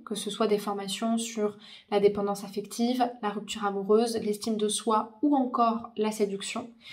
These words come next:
Si c'est le cas, je vous laisse regarder dans la description les liens, euh, qui correspondent justement à ces formations-là pour les personnes qui veulent plutôt avancer en autonomie à leur rythme et avec des outils évidemment pour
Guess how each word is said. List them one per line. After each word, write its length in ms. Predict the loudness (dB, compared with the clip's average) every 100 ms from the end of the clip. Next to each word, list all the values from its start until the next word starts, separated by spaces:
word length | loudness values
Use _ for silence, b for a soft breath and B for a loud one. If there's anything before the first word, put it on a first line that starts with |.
| B B
Si 160 | -6 2
c'est 140 | 2
le 80 | 2
cas, 400 | 4 6 6 2
je 140 | -4 2
vous 80 |
laisse 200 | 2 4
regarder 360 | 2 2 4 2
dans 140 | 2
la 80 | 2
description 680 | 4 2 0 -6 -4 -2 -4 B B 6
les 200 | 8 8
liens, 400 | 8 6 4 2 -4
euh, 120 | -6 -10
qui 340 | -6 -4 -4
correspondent 600 | 0 4 4 2 -2 -2
justement 560 | -2 -2 0 2 0 -2
à 100 | -4
ces 140 | -2
formations-là 800 | -4 -4 -4 -4 0 4 4 4 B B B 2
pour 140 | 6
les 80 | 6
personnes 420 | 2 0 0 2
qui 140 | 0
veulent 340 | 2 4 4 2
plutôt 380 | -4 2 2 4
avancer 460 | 0 0 -2 -2
en 100 | 0 2
autonomie 560 | 2 2 2 0 -2 -2
à 120 | 4
leur 180 | 4 4
rythme 400 | 0 2 0 0 B B B
et 140 | 6 6
avec 240 | 6 4
des 180 | 4 2
outils 320 | -4 -8 -6 -4
évidemment 600 | -2 -2 0 0 -2 -8
pour 380 | -2 0 0